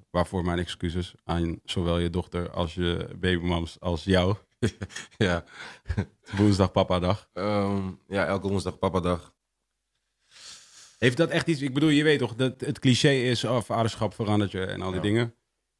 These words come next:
Speaker 1: Maar ja, goed, bij jou... Of bij jou. Ja, bij jou. Je hebt dan ook nog een andere, je hebt ook nog een andere rol. En die, denk ik, daar ben je altijd zo uitgesproken over geweest. Zo expliciet over hoe je dacht over dingen. Omdat je hebt, je kunt jou terug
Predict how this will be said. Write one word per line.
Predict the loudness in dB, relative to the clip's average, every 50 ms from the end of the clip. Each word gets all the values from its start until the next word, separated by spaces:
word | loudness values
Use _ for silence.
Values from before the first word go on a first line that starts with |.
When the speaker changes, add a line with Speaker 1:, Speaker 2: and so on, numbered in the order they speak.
| _ _ _
Speaker 1:
Maar | 0 0
ja, | 0
goed, | -2 -2 0
bij | 2 4
jou... | 4 4 4 4 0 -2 -6 -8 -8 -8
Of | -8 -4
bij | -4 -2 -2
jou. | -2 -2 -4 -4 -8 -10 _ _ _ _ _ _ _ _ _ _ _
Ja, | 2 2 2 2
bij | 0 -6
jou. | -10 -10 -12 -14 _ _ _ _
Je | -4
hebt | -4 -2 0
dan | 2 2
ook | 2 2 2
nog | 2 0 0
een | -2 -4
andere, | -2 -2 0 0 0 0 -2 -2 -4 -4
je | -4 -6
hebt | -4 0
ook | 0 0
nog | 2 0
een | -2 -2
andere | -2 2 2 4 4 4 4 2 0 0
rol. | 0 -2 0 2 4 6 6 6 6 6 4
En | 4 2 2
die, | 2 0 0 2
denk | 2 2 2 2 0
ik, | -2 -6 -8 -8 -4
daar | -2 -2 0 0
ben | 0 0
je | 2 0
altijd | 0 0 0 -2 0 4
zo | 4 6 6 6 4 2 0
uitgesproken | 0 2 2 2 0 -2 -6 -4 -2 -2 -2 -2 -4
over | -4 -4 -4 -4
geweest. | -2 -2 -2 -2 -2
Zo | -4 -4
expliciet | -4 -4 -6 -2 -2 0 0 2 2 2 0 2 2
over | 0 0 2 2 0
hoe | 0 2 2 2
je | 2 2 4
dacht | 4 2 2 2 -2
over | -2 0 0 0 0
dingen. | 0 0 2 2 2
Omdat | 2 0 0 -2
je | -4
hebt, | -4 -4 _ _ _ _ _ _ _ _ _ _
je | -4 2
kunt | 4 4 4 6
jou | 6 6 6 4 4 2 -2 -6 _
terug | -6 -4 -2 -2 -2 -4 -8